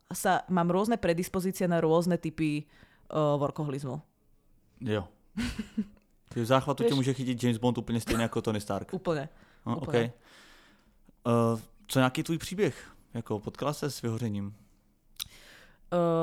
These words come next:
Speaker 1: s vyhorením jsem se nepotkala, ale potkala som sa s niečím, čo by som nazvala skôr vyčerpanie. Ale rozmýšľam, že či nedáme ešte najprv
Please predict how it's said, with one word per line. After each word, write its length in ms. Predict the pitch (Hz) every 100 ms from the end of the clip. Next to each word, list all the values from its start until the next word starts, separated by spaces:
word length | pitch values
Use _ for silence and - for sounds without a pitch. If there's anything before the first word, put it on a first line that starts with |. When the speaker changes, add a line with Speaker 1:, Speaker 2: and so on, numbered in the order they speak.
| 165 165
Speaker 1:
s 100 | 160
vyhorením 360 | 233 269 269
jsem 240 | 269 240 220
se 80 | 214
nepotkala, 800 | 160 - - 151 135 131 247 - _ - _ _ _
ale 240 | 175 175
potkala 340 | 175 196 - 277
som 140 | 269
sa 480 | 277 277 240 226 202 - - -
s 160 | 175 156
niečím, 680 | 165 165 - 214 214 214 208 -
čo 160 | - 208
by 60 | 214
som 100 | 220
nazvala 320 | 190 208 208
skôr 400 | 202 214 185 190 _ _ -
vyčerpanie. 840 | 165 - 160 - 147 143 139 180 - _ -
Ale 160 | 160
rozmýšľam, 400 | 175 240 277 247
že 80 | 226
či 140 | 202 208
nedáme 320 | 214 226 220
ešte 320 | - - 214
najprv 320 | 202 196 208